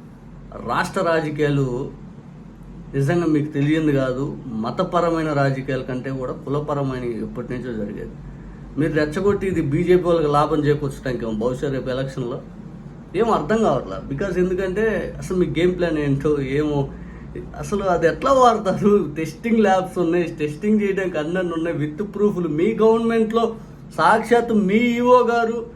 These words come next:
చెప్పారు, ఎప్పుడు జూలై పదిహేడో తారీఖు మీరు ఎన్డీడీబీకి పంపిస్తే జూలై ఇరవై మూడు రిపోర్ట్ వస్తే సాక్షాత్ ఆయనే చెప్పాడు, వచ్చినాయి. వస్తే అది వెజిటేబుల్ తరపు, వెజిటేబుల్ నెయ్యేదిలాగా ఉంది అని తప్పితే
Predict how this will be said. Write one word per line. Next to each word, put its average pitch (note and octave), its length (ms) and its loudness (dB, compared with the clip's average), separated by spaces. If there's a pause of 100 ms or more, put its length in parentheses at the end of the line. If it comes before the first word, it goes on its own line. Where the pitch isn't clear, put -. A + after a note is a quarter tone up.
(440)
చెప్పారు, A3 440 4
ఎప్పుడు F3+ 440 2 (100)
జూలై G3+ 300 2
పదిహేడో G#3 500 2
తారీఖు G3+ 240 -4
మీరు F3 640 -2 (500)
ఎన్డీడీబీకి G3 580 -2
పంపిస్తే F3+ 580 4
జూలై F#3 280 -2
ఇరవై F#3+ 220 -2 (100)
మూడు F3+ 160 -2
రిపోర్ట్ D#3 300 -4
వస్తే D3 200 -4
సాక్షాత్ G#3+ 440 -2
ఆయనే G#3 180 2
చెప్పాడు, C#3 300 -4
వచ్చినాయి. F3+ 640 -2 (480)
వస్తే G#3 200 -2
అది G3+ 140 2
వెజిటేబుల్ G#3+ 880 2
తరపు, G3 320 -2 (100)
వెజిటేబుల్ G3+ 600 -2
నెయ్యేదిలాగా F#3 540 -2
ఉంది E3 300 -4
అని D3+ 180 -4
తప్పితే D3+ 340 -6